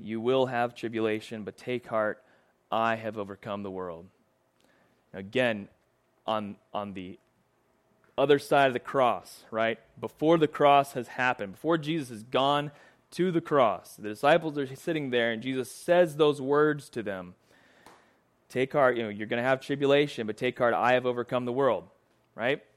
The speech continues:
That looks a whole lot different <laughs> when you're in the upper room shaking and, uh, worrying because your Savior, who your, your Messiah, who you followed, is on a cross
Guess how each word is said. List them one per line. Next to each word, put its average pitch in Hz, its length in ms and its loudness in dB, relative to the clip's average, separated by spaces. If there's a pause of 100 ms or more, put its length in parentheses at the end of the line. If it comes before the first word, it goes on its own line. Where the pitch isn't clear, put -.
(1000)
That 147 80 4
looks 165 160 2
a 147 60 8
whole 190 440 4
lot 175 360 6
different 139 640 0 (880)
<laughs> - 920 -20
when 160 180 2
you're 160 120 4
in 180 280 4
the 196 140 8
upper 185 220 8
room 151 640 2 (160)
shaking 170 840 4
and, 135 420 0 (180)
uh, 127 260 4
worrying 139 800 2
because 139 480 2
your 160 220 2
Savior, 160 680 2
who 143 100 -2
your, 135 360 -2
your 139 240 0
Messiah, 170 500 2
who 156 100 0
you 160 200 -2
followed, 143 440 2
is 135 120 0
on 160 140 2
a 170 40 -2
cross 202 460 -2